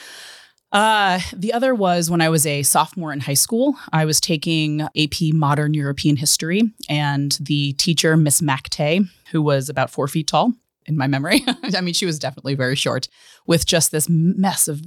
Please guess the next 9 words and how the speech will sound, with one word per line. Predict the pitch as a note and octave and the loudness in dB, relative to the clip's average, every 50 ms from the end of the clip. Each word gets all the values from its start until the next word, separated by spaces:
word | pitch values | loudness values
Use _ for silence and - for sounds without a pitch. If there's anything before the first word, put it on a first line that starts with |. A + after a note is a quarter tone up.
| F3 - | -8 -6
wild | G#3 G#3+ G3+ F#3 F3+ F3+ E3 D#3+ - | -2 0 2 4 4 6 4 4 2
curly | - - E3 D3+ C#3 C#3+ | 0 -2 0 0 2 2
hair. | C#3 B2 C#3 B2+ B2+ B2+ | 2 0 0 -2 0 0
She | C3+ - - | 2 2 4
was | D#3+ D#3 D3 | 4 2 2
just | - - | 0 0
a | D#3+ | 0
real | D#3 F3 F3 | 2 2 0
character. | D#3+ - - C#3 C3+ C3+ C3 - - - A#2 A#2+ A#2+ C3+ | 0 0 -4 -2 0 0 0 -2 -2 -4 -4 -4 -4 -6